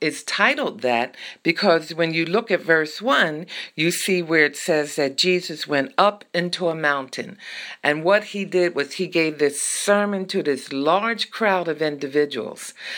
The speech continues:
And this sermon was in regards to how people should live right with God, how they should conduct themselves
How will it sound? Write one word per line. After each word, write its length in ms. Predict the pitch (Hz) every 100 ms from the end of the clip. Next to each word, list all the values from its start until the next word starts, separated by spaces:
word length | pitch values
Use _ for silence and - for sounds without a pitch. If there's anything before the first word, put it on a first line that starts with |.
| - -
And 200 | 180 180
this 280 | 180 180 -
sermon 840 | - - 214 277 247 131 127 160 175 - - - -
was 400 | 135 170 165 160 -
in 180 | 180 175
regards 680 | 165 165 170 170 165 160 -
to 160 | 170
how 240 | 151 180 165
people 420 | - 202 196 165
should 320 | 160 175 143
live 420 | 151 175 156 123
right 480 | 131 156 202 220 - - -
with 320 | 156 151 -
God, 460 | 156 165 151 - - - - -
how 240 | 185 180
they 140 | 180
should 280 | 180 - 196
conduct 600 | - 170 143 151 226 -
themselves 720 | 151 139 123 147 123 113 -